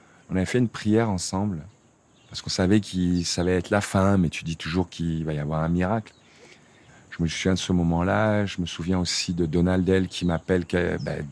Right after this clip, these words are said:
le lendemain en me disant, « Voilà ce qui va se passer. » La volonté d'Arthur, c'était de, qu'il soit enterré près de sa maman, euh, à Richmond. Et je suis allé à Richmond, évidemment.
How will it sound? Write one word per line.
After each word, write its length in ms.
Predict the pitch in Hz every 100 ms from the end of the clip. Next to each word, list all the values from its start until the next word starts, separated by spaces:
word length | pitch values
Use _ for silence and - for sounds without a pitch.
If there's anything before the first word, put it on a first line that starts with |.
| 69 - -
le 100 | 80
lendemain 480 | 78 82 85 92 110
en 100 | 101
me 60 |
disant, « 360 | 80 76 87 87
Voilà 200 | 82 90
ce 120 | 95
qui 80 | -
va 80 | 85
se 100 | -
passer. » 640 | 85 80 - 101 107 101 82 - _ - - - - -
La 100 | 82
volonté 360 | 80 82 80 95
d'Arthur, 600 | 87 80 - 104 101 98
c'était 380 | - 80 - 90
de, 220 | 82 73 80 - - - - - - -
qu'il 140 | - -
soit 160 | -
enterré 340 | 90 - 85 87
près 180 | - 87
de 40 |
sa 180 | - 82
maman, 540 | 82 85 92 95 95
euh, 140 | 87 85 82
à 120 | 82
Richmond. 640 | 80 90 - 95 113 123 78 - _ _ _ -
Et 40 |
je 80 | 69
suis 140 | - 76
allé 120 | 80
à 60 |
Richmond, 400 | 73 71 - 73 78
évidemment. 560 | 67 65 65 80 87